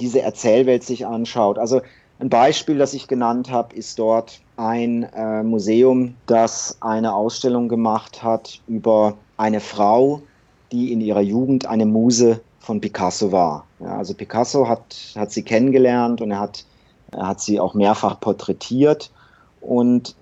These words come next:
es ist jetzt so, es gibt eben den Künstler Picasso, aber es gibt natürlich auch viele andere Personen,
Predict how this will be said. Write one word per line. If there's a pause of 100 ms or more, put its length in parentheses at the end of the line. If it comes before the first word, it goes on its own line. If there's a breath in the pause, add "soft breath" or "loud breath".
(220)
es
ist
jetzt
so,
es
gibt
eben
den
Künstler
Picasso,
aber
es
gibt
natürlich
auch
viele
andere
Personen,